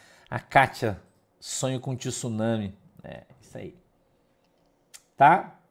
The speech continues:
Beleza? Mas vai dar tudo certo em nome de Jesus. É, Daniela Gomes, é um demônio, né? Você sabe, né? É.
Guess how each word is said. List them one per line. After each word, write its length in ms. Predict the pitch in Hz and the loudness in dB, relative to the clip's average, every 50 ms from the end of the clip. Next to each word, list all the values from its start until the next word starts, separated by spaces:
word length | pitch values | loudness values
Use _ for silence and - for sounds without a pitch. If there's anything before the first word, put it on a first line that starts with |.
| _ - | _ -8
Beleza? 600 | 127 131 135 127 127 151 175 185 156 139 123 - - - | -2 0 0 2 6 6 6 6 6 4 0 -4 -6 -10
Mas 120 | 156 151 | -8 0
vai 120 | 156 175 175 | 2 2 4
dar 120 | 170 160 | 4 2
tudo 200 | 165 175 165 - | 2 2 0 0
certo 380 | - - - 143 147 143 - 143 | -2 2 6 6 6 6 4 -4
em 40 | |
nome 220 | 127 131 135 135 131 | -2 -2 -2 -2 -2
de 140 | 120 131 127 | -4 -4 -4
Jesus. 680 | 117 131 123 107 98 101 95 87 - - - - - _ _ _ _ _ _ _ _ _ _ _ _ _ _ _ _ _ _ _ _ _ _ _ _ _ _ _ _ _ _ _ _ _ _ _ _ _ _ _ - | 0 0 -2 -2 -2 -6 -6 -8 -8 -12 -18 -20 -20 _ _ _ _ _ _ _ _ _ _ _ _ _ _ _ _ _ _ _ _ _ _ _ _ _ _ _ _ _ _ _ _ _ _ _ _ _ _ _ -8
É, 440 | 104 107 110 110 110 113 113 113 113 | -4 0 0 2 2 2 4 2 2
Daniela 460 | 104 110 107 107 110 107 104 101 98 95 | 0 0 -2 -2 -2 -2 -2 -2 -2 -2
Gomes, 300 | 87 92 90 87 87 92 | -4 -6 -6 -6 -6 -6
é 140 | 110 117 | -6 -6
um 120 | 135 165 175 | -6 -4 -4
demônio, 460 | 185 202 196 180 165 160 156 147 139 | -4 -2 0 0 0 0 0 -2 -2
né? 160 | 135 135 135 | -2 -4 -4
Você 180 | 131 - 160 156 | -4 -4 -6 -6
sabe, 360 | 156 - - 127 117 110 113 | -6 -2 2 2 2 2 0
né? 180 | 113 120 143 - - _ _ _ _ _ _ _ _ _ _ _ _ _ _ _ _ _ _ _ _ _ _ _ _ _ _ _ _ - | -6 -8 -10 -12 -18 _ _ _ _ _ _ _ _ _ _ _ _ _ _ _ _ _ _ _ _ _ _ _ _ _ _ _ _ -12
É. 220 | - 90 82 - | -10 -10 -10 -12